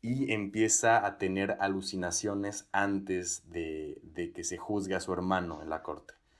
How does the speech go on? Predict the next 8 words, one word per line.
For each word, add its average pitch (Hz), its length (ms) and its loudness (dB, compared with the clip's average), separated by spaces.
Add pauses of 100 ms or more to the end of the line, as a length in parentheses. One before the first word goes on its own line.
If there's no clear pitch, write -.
(200)
Entonces 98 440 -2
tiene 107 300 2
una, 107 600 4
una 107 280 2
noche 107 400 0
en 104 140 0
la 87 160 0
que 87 320 -4